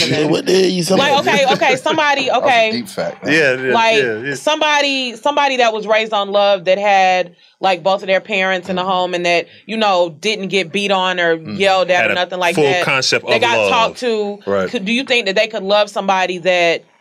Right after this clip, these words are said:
Speaker 1: whose mom was on crack or
Speaker 4: Yeah, they
Speaker 1: who didn't, you know what I'm saying, who, who's never experienced love?
Speaker 2: Mm-hmm.
Speaker 1: Do you think somebody that was raised on love, that experienced it at an early age in its purest form, like Drama said,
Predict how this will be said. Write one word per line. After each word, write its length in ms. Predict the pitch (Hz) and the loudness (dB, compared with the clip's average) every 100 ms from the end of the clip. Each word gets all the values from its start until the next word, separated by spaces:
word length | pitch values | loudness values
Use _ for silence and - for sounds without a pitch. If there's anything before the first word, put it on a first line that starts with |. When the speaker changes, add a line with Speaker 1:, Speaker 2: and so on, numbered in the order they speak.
| _ _ _ _ _ | _ _ _ _ _
Speaker 1:
whose 160 | 247 240 | 0 0
mom 240 | 214 214 | 0 0
was 100 | 202 | 0
on 160 | 190 185 | -2 -2
crack 440 | 185 202 185 180 | 0 0 0 0
or 340 | 175 170 160 160 - | 0 2 2 -2 -8
Speaker 4:
Yeah, 160 | 202 | -6
they 60 | 208 | -2
Speaker 1:
who 140 | 226 | -2
didn't, 500 | 190 220 226 208 196 | 0 0 0 -2 -10
you 160 | 160 233 | -6 -2
know 80 | 226 | -2
what 60 | |
I'm 60 | 208 | -2
saying, 500 | 208 202 196 185 170 | -2 0 0 -2 -6
who, 220 | 170 226 165 | -6 -6 -6
who's 220 | 185 254 202 | -2 -2 2
never 320 | 233 233 214 | 0 0 -2
experienced 580 | - 247 262 233 190 190 | -6 -2 0 0 -4 -2
love? 400 | 185 175 165 175 | 0 2 2 0
Speaker 2:
Mm-hmm. 880 | 175 185 202 - _ _ _ - 170 - - | -4 -4 -4 -12 _ _ _ -16 -16 -14 -4
Speaker 1:
Do 80 | 247 | 0
you 100 | 330 | 2
think 200 | 349 339 | 0 0
somebody 320 | 311 277 262 | 0 0 2
that 220 | 233 220 | 2 2
was 320 | 196 190 170 - _ _ _ _ 151 | 0 -4 -8 -20 _ _ _ _ 0
raised 320 | 214 277 247 | 2 2 0
on 200 | 233 214 | -2 2
love, 180 | 208 196 | 2 2
that 140 | 190 | 0
experienced 600 | 180 - 233 220 214 214 | -2 -6 -2 0 -2 -2
it 120 | 196 | 0
at 100 | 190 | 2
an 140 | 185 170 | 2 2
early 320 | 190 196 190 | 2 2 2
age 400 | 180 208 196 - | 2 2 0 -4
in 140 | 196 208 | -6 -6
its 100 | 196 | -8
purest 340 | 208 180 175 | -2 -2 -2
form, 200 | 196 180 | -4 -4
like 180 | 175 165 | -4 -2
Drama 260 | 175 175 | -4 -4
said, 300 | 170 165 160 | -2 -2 -2